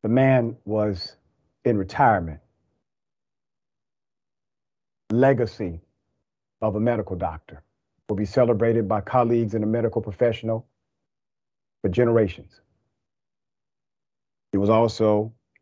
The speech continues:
older than many. He was more vulnerable to the height of covid. Instead of staying in the background, he decided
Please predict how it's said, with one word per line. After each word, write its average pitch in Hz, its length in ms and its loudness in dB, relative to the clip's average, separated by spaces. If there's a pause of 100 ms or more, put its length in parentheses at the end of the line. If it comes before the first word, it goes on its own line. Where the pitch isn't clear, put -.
(280)
older 104 460 0 (1400)
than 95 160 -4
many. 104 240 -6 (1040)
He 120 80 2
was 110 120 0
more 113 200 2
vulnerable 104 540 0 (880)
to 110 80 -6
the 98 100 -4
height 110 180 0
of 98 100 -8
covid. 90 340 -4 (1800)
Instead 135 280 2
of 123 80 0
staying 135 580 -2 (360)
in 127 80 -4
the 120 60 -2
background, 113 640 -2
he 120 100 -6
decided 117 600 -2